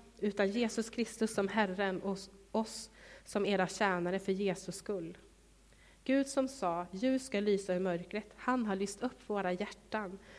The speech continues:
för att kunskapen om Guds härlighet som strålar från Kristi ansikte ska sprida sitt ljus. Men denna skatt har vi i lerkärl för att den väldiga kraften ska vara Guds och inte komma från oss.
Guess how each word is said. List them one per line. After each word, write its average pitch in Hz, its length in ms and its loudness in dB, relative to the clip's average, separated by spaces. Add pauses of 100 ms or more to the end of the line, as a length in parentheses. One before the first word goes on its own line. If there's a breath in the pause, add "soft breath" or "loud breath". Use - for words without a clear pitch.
(120 loud breath)
för - 100 0
att 190 100 0
kunskapen 240 600 2
om 196 120 2
Guds 233 240 -4
härlighet 196 520 4
som 196 120 -2
strålar 226 460 2
från 202 160 -4
Kristi - 360 -4
ansikte 190 680 -4
ska - 140 -8
sprida 185 440 -2
sitt 185 320 -6
ljus. 180 500 -6 (540 loud breath)
Men 220 140 4
denna 254 280 4
skatt - 540 -6 (200 loud breath)
har 226 260 4
vi 185 100 2
i 180 160 2
lerkärl 185 640 0 (120)
för - 200 -2
att 185 120 -2
den 208 140 2
väldiga 214 320 6
kraften 185 420 -2
ska 185 200 -2
vara 175 200 2
Guds - 460 -6
och 170 100 -4
inte 180 320 -4
komma 165 300 -4
från 170 260 -4
oss. - 400 -14